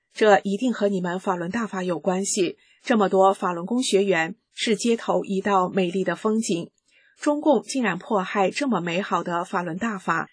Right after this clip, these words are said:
真是愚蠢，这是不可接受的，迫害必须停止。”艾伦说：“天国乐团的演奏威武雄壮，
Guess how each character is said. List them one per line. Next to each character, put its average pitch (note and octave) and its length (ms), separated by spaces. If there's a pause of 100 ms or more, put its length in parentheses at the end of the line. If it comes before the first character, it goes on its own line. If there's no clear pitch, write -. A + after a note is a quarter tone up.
真 C#4+ 240
是 A#3+ 200
愚 E3+ 200
蠢， - 360 (240)
这 G#3+ 200
是 G3 220
不 - 160
可 F#3+ 140
接 G3 220
受 G3 220
的， E3 240 (260)
迫 A3 220
害 G3 360
必 B3 140
须 C#4 160
停 F#3 260
止。” - 340 (580)
艾 G#3+ 160
伦 G3+ 180
说 G#3+ 320 (180)
：“天 D4+ 220
国 A#3+ 160
乐 G3+ 160
团 F3+ 220
的 F#3+ 60
演 F3+ 260
奏 G3 260
威 A3+ 300
武 F#3+ 200
雄 F3+ 300
壮， F#3+ 300